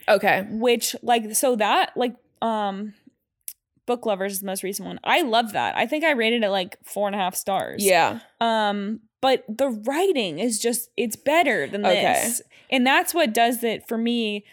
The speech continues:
Speaker 2: Like, I'm sure I could sit there and pick apart that book too, but it's just the, this is just not my writing style.
Speaker 1: Yeah.
Speaker 2: Um, and it was just so much,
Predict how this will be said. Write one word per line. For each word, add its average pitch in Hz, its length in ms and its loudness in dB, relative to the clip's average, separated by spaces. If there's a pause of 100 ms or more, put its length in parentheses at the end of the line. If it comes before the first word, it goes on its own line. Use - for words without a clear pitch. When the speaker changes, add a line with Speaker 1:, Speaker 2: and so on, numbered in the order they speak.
(100)
Speaker 2:
Like, 285 160 0
I'm 370 100 2
sure 415 180 0
I 427 40 0
could 381 160 -2
sit 285 200 -2
there 277 100 0
and 254 180 0
pick 262 160 -2
apart 220 360 -4
that 208 240 -2
book 247 260 -4
too, 294 420 -4 (420)
but 247 380 2
it's 262 220 -4
just 294 260 -2 (180)
the, 226 540 -2 (300)
this 214 340 -4
is 254 60 -4
just 294 160 -4
not 214 160 0
my 196 100 -2
writing 170 320 -6
style. 80 600 -8 (180)
Speaker 1:
Yeah. 196 520 2
Speaker 2:
Um, 208 680 0 (1200)
and 240 140 2
it 240 40 2
was 233 120 0
just 277 220 -4
so 269 140 2
much, 240 300 0